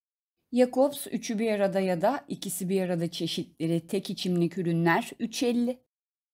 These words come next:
Jacobs Gold üçü bir arada kahve çeşitleri de var, dört lira. Master Farm'dan çiğ badem olacak yüz altmış gram, altmış iki elli.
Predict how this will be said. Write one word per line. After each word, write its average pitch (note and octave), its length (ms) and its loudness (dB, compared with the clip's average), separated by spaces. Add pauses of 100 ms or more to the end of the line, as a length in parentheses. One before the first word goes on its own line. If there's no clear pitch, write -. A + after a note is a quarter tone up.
(180)
Jacobs A3 480 0
Gold F#3+ 420 0
üçü F3+ 280 -4
bir E3+ 120 2
arada E3 240 -2
kahve D#3+ 340 -2
çeşitleri D#3 600 -6
de D#3 120 0
var, G3 280 4 (100)
dört D#3+ 280 2
lira. E3+ 380 -2 (760)
Master G#3+ 400 0
Farm'dan G#3+ 580 4
çiğ A#3 260 -2
badem A3 340 4
olacak A3 480 0
yüz G#3 160 -4
altmış A3+ 460 -2
gram, G#3 460 0
altmış E3+ 420 -6
iki F3 200 -8
elli. C4 360 0